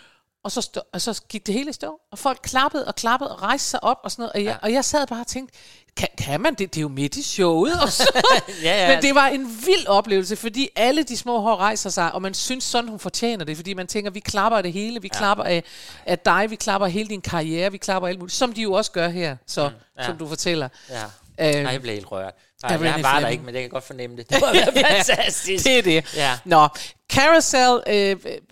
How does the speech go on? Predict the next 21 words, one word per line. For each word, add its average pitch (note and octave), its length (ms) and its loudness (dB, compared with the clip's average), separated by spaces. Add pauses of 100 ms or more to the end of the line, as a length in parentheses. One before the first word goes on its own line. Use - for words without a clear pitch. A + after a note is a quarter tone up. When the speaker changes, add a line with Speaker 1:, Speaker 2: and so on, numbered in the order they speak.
(220)
Speaker 1:
historien B3 520 4
er G3+ 40 2
ikke A#3 180 0
så G#3+ 100 0
vigtig G3 320 -2
her, F#3 220 2
og E3+ 100 -4
den G3+ 140 0
har G3+ 200 2
vi F3+ 140 -4
været E3+ 260 2
igennem F3 400 -4
mange F3 220 -2
gange. F3+ 240 2
Det F#3+ 180 -2
er F#3 60 2
jo G3 80 0
som F3+ 220 -8
altid G3 320 -4
en F3 80 -12
kærlighedshistorie F3 840 -4